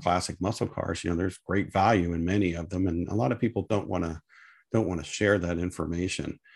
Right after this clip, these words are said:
Um, but, you know, you start to earn trust because you speak to other people and, and, you know, they open the door a little and you just let them know that, "Look, um, I just wanna share your story. I'm, I'm not interested in buying your car or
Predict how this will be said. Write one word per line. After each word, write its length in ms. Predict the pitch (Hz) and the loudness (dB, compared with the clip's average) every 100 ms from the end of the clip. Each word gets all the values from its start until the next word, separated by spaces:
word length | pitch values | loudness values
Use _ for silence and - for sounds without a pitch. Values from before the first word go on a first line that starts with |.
| - _ - | -20 _ -4
Um, 320 | 82 82 - - _ - | -2 -2 -6 -12 _ 0
but, 240 | 104 92 - _ - | 2 2 -2 _ 0
you 120 | 95 | 2
know, 80 | 90 | 2
you 140 | 92 | 2
start 320 | - 95 101 | 2 2 2
to 80 | 101 | 0
earn 280 | 98 98 98 | 0 0 0
trust 440 | - 95 104 - | 2 4 2 0
because 320 | 90 90 85 | -4 -2 -2
you 80 | 90 | -2
speak 320 | - - 95 | -4 -2 -2
to 140 | - 90 | -2 -2
other 200 | 87 92 | -2 -2
people 460 | - 87 95 104 | -2 -2 0 0
and, 340 | 82 82 80 - - | 0 -2 -4 -8 -12
and, 180 | 80 82 _ - - _ | -12 -12 _ -20 -20 _
you 120 | 87 | -4
know, 120 | 82 82 | -2 -2
they 360 | 82 90 90 - | 0 2 2 2
open 260 | 101 - 87 | 0 2 0
the 80 | 85 | 0
door 280 | 92 92 | 0 2
a 40 | 92 | 2
little 420 | 90 92 101 98 | 2 0 0 -2
and 420 | 92 87 87 92 | -2 -2 -2 0
you 80 | 101 | 2
just 180 | 113 - | 2 2
let 160 | 113 | 0
them 140 | - 120 | 2 2
know 200 | 127 120 | 4 2
that, 180 | 90 - _ - | 0 -6 _ -6
"Look, 280 | 110 110 - | -2 -2 -2
um, 280 | 90 95 85 - _ | 0 0 -2 -8 _
I 80 | 92 | -4
just 180 | 95 98 | -2 -2
wanna 160 | 90 87 | -2 -4
share 320 | - 90 90 | -2 0 2
your 200 | 87 87 | 0 -2
story. 500 | - - 73 - 78 | -4 -4 -4 -6 -10
I'm, 300 | 82 82 - | -10 -10 -8
I'm 60 | 90 | -6
not 160 | 87 | -4
interested 500 | 92 98 113 117 127 | -4 -4 -2 2 2
in 100 | - | 2
buying 320 | 90 92 104 107 | 2 4 4 4
your 160 | 113 | 4
car 460 | 113 92 87 87 92 | 4 2 2 2 2
or 220 | 85 85 | 0 -2